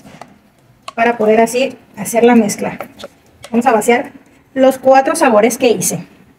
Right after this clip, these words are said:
Las vacié las cuatro gelatinas. Ahora sí, vamos a vaciar media de crema ácida de la marca que ustedes quieran. Media.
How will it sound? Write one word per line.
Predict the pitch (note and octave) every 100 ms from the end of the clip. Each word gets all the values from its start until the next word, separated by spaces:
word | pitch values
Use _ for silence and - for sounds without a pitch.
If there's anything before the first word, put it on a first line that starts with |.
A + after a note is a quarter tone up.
| _ _ _ _ _ _
Las | D#4 D4 A3+ A3+ - - _
vacié | A3 A3+ B3 B3 B3+
las | - A#3 A#3+
cuatro | - B3+ A#3+ C4
gelatinas. | C4 A#3+ A3+ B3 A3+
Ahora | G3+ A3+
sí, | C#4 D#4 - - - _
vamos | A#3+ B3+ C#4+
a | D4+
vaciar | A3 A#3 A#3 B3 - - - - _
media | B3 B3+ C4 C4+ C#4 C#4+ C#4
de | A#3 B3 C#4+ - - _ _
crema | - B3+ C4 C#4+ C#4
ácida | A#3 A#3 B3+ B3 D4 - - _ _ _ _ _ _ _ _
de | B3 D4
la | D4+
marca | C#4+ C#4 D#4
que | C4+
ustedes | - G3+ G3+ A3+ A3
quieran. | - B3+ B3+ A#3+ G3+ F3+ - - _ - _ - _ _ _ - _ _ _ _ _ _ -
Media. | G#3 A3+ B3+ C4 C#4 D4+